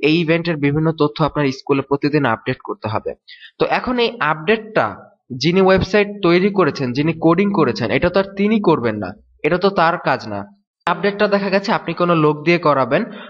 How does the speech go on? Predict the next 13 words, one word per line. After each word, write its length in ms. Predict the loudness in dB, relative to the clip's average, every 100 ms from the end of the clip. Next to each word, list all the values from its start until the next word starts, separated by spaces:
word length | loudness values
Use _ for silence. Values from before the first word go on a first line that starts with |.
| -4
অথবা 300 | -4 0 0
আপনি 200 | 2 2
নিজেই 340 | 2 2 2
করবেন 380 | 2 0 0 0
বাসায় 280 | 0 -2 -4
বসে। 340 | -2 -4 -6 -8 _ _ _
তো 80 | -4
এই 160 | 0 2
যে, 120 | 2
যে 100 | 2
আপনি 280 | 0 0 0
ওয়েবসাইটটা 560 | 2 2 0 0 0 0
প্রতিদিন 440 | 0 0 2 0